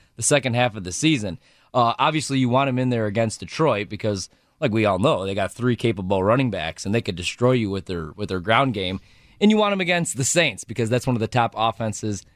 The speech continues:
in the N F L, and you're gonna see Alvin Kamara and some of the, you know, better running backs in the league coming up here in the next couple of weeks. But I want Kenny Clark, uh, healthy the second half of the season as you go on that stretch run,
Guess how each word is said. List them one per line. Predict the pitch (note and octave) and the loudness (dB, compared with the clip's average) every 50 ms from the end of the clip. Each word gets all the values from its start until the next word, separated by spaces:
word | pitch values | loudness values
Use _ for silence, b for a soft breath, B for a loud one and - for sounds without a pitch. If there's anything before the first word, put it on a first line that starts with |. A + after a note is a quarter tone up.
| _ | _
in | - B2+ | 0 2
the | B2+ B2 | 4 4
N | A#2+ A2 | 4 2
F | G#2 G2 - | 2 2 2
L, | C#3 C3 A2 | 0 0 0
and | G#2 G2 | -2 -4
you're | G#2+ G#2 | -4 -4
gonna | A2 G#2+ | -4 -4
see | F#2+ - A#2 A2 G#2+ G2 - | -4 -2 0 0 0 0 2
Alvin | A#2+ B2+ G#2+ A2 G#2+ | 4 4 4 4 2
Kamara | - A2 B2 B2+ A#2 G#2 F2 F2 | 0 0 2 2 4 2 2 0
and | F2+ F2 | -2 -2
some | - A2+ G2 | 0 0 0
of | F#2 | 0
the, | F2+ - b b b b b b b | -2 -4 b b b b b b b
you | - - | -6 -4
know, | D#2+ | 0
better | F#2 G2 G#2+ G2+ | 2 2 2 4
running | G2+ A#2+ C3+ C3 G#2+ | 4 2 2 2 0
backs | A2 G2+ F#2+ - - | -2 -4 -4 -6 -6
in | G#2+ | -6
the | G2+ G2+ | -4 -2
league | G#2 A2 A2+ F#2 | 0 0 0 0
coming | - A2+ A2 A2 A2+ | 2 2 2 2 2
up | G#2+ - | 0 0
here | A#2 A2 | 0 0
in | G#2 | 2
the | G#2 | 2
next | A2 A2+ - - | 0 0 -2 -2
couple | - C3 F#2+ G2 | -2 -2 -2 -2
of | F#2+ G2 | 0 2
weeks. | B2 C#3+ D3+ B2 - | 2 2 2 0 -2
But | - - A#2 A2 b b b b b b b | -2 -2 -2 -2 b b b b b b b
I | - A3 | 2 2
want | B3+ A#3 D#3+ B2+ | 2 2 0 -2
Kenny | - D#3+ D3 C3 A2+ | -4 -4 -2 -4 -4
Clark, | - A2 A#2 B2 A#2+ A#2 G#2+ - - _ _ _ - | -4 -4 -2 -2 -2 -2 -4 -8 -16 _ _ _ -2
uh, | G2+ F2 F#2+ | -2 -2 0
healthy | - - D3 D3+ C3+ - B2 G2+ F2 | 0 2 2 2 0 -2 -4 -4 -4
the | E2 D#2+ | -4 -6
second | F2+ - C#3 C3+ - B2 A2+ | -2 0 0 0 0 0 0
half | B2 A#2+ A#2 G2 | 0 0 -2 -2
of | G#2+ F2+ | -6 -6
the | F2 | -4
season | - - B2+ B2+ A#2 G#2 G2+ F#2+ | -2 0 2 2 2 0 -2 -2
as | G2 F#2+ | -2 -2
you | G#2 | 0
go | F#2+ A#2 A#2 | 2 2 2
on | A2 G#2 | 2 0
that | G2 F#2+ E2+ - | -2 -2 -4 -6
stretch | - - A2 A#2 A2+ - - | -4 0 0 0 0 -2 -2
run, | G2 G#2 A2+ B2 | -2 0 0 0